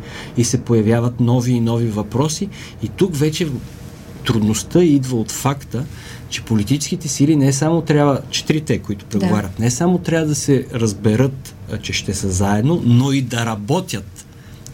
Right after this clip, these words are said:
Speaker 1: заедно, в смисъл да не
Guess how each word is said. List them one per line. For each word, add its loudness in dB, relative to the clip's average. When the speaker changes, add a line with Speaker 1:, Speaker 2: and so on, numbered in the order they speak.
Speaker 1:
заедно, 4
в 4
смисъл 2
да 4
не 2